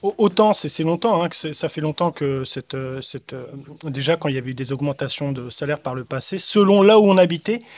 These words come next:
je sais pas si vous vous rappelez, hein, il y a quand même quelques années, on avait plus ou moins d'augmentation. Bon, ça, ça avait été retiré. Maintenant c'est pour les entrées, c'est-à-dire les salaires, euh, quand, quand on commence, le salaire d'embauche, là il y a quand même cent euros de, de différence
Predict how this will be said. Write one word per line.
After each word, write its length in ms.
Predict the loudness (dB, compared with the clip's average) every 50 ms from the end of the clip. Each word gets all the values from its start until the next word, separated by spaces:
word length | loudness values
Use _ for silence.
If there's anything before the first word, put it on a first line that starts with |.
| -20 -20 -20 -20 -20 -12
je 140 | -8 -6 -4
sais 160 | -4 -4 -4
pas 100 | -4 -6
si 160 | -6 -6 -6 -6
vous 60 | -6
vous 80 | -4
rappelez, 340 | -4 -4 -4 -4 -6 -6 -4
hein, 100 | -4 -4
il 60 | -4
y 60 | -6 -8
a 20 |
quand 120 | -8 -6
même 120 | -6 -6 -6
quelques 380 | -6 -8 -8 -8 -10 -6 -6
années, 280 | -4 -4 -4 -4 -6 -6 _ -16 -20 -20 -14 -4
on 180 | 0 0 2 4
avait 260 | 4 4 4 2 0
plus 280 | 0 -4 -6 -4 -2
ou 60 | 0 0
moins 180 | 2 2 2
d'augmentation. 720 | 2 2 0 0 0 0 0 -2 -4 -4 -4 -6 -6 -10
Bon, 160 | -12 -12 -8
ça, 180 | -8 -6 -6 -4
ça 160 | -4 -2 -2
avait 140 | -2 -4 -4
été 160 | -4 -6 -6
retiré. 480 | -6 -2 -2 -2 -2 -2 -4 -4 -6 -6 -12 -18 -20 -16 -8 -4
Maintenant 240 | -4 -2 0 0 0
c'est 160 | 2 0 0
pour 160 | -2 -2 -2
les 280 | -2 0 2 4 4 4
entrées, 300 | 2 0 0 -2 -6 -4
c'est-à-dire 380 | -4 -4 -4 -4 -6 -8 -6 -6
les 80 | -2
salaires, 400 | 0 2 2 4 4 4 2 2
euh, 180 | -2 -6 -8 -10 -10
quand, 340 | -10 -8 -6 -6 -6 -6 -8
quand 380 | -6 -4 -4 -4 -4 -4 -6
on 40 | -8 -10
commence, 520 | -8 -6 -4 -2 -2 -2 -2 -4 -6 -8
le 80 | -8 -6
salaire 400 | -4 -2 0 2 2 2 2 4
d'embauche, 480 | 2 0 2 0 0 2 2 2 0 0 -4 -14 -20 -20 -20 _ -6
là 100 | -2 0
il 40 | 0
y 40 |
a 60 | 0 0
quand 100 | -2 -6
même 100 | -4 -4
cent 280 | -4 -2 0 0 0
euros 240 | 0 0 0 0 0
de, 240 | 0 -2 -2 -2 -4
de 120 | -4 -6
différence 540 | -6 -8 -8 -8 -4 -4 -2 -2 -2 -2 -4